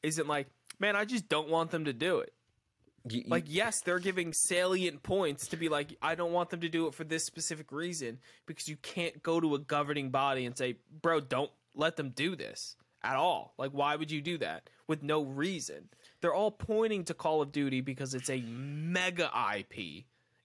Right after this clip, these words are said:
Speaker 1: in the gaming industry, and it's the easiest fruit to be like,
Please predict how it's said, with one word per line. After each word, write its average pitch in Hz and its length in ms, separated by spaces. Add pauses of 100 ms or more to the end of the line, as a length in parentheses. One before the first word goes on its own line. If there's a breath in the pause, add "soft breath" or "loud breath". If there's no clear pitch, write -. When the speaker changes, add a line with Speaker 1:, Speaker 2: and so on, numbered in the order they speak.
Speaker 1:
in 147 140
the 139 100
gaming 131 400
industry, 165 640 (380 soft breath)
and 147 220 (380)
it's 170 220
the 160 220
easiest 175 680
fruit 156 300 (120)
to 151 100
be 139 220
like, 117 420